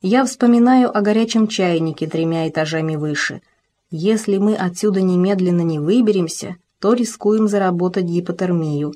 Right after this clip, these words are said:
переохлаждение или воспаление мозга. Я бормочу краткий реквием по компасу и, перебирая окоченевшими ногами,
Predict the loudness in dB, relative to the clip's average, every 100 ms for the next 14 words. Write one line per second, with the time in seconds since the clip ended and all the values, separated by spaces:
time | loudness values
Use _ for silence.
0 | _ -6 -4 -4 -2 -4 -2 -4 -4 -8
1 | -12 -16 _ _ -2 0 2 0 0 0
2 | 0 0 0 0 -4 -8 -12 -16 -18 _
3 | _ _ _ _ _ _ _ 0 4 4
4 | 4 4 2 0 2 0 0 0 2 2
5 | 2 0 0 2 -2 -2 0 0 -2 -8
6 | -10 -14 -18 _ -6 -2 0 0 2 2
7 | 2 0 -2 -2 0 0 -2 -2 -2 -2
8 | 0 2 2 0